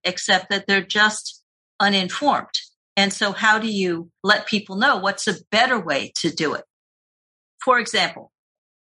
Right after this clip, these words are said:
people would say to me, "How are you?" Now, that's a very reasonable thing to say,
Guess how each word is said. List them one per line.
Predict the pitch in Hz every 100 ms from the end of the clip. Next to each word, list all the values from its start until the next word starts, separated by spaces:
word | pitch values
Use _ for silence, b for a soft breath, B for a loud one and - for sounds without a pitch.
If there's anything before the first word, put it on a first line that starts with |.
| _
people | - 269 269
would | 247 196
say | - 226 214
to | 208 220
me, | 196 180 170 170
"How | - 220 214
are | 202 190
you?" | 165 - _ _ _ _ _ _ _ -
Now, | 202
that's | 190 190 196 - - - -
a | 185
very | 180 185 190 185
reasonable | 180 185 190 196 180 160 151 -
thing | 165 -
to | 156
say, | - 147 139 233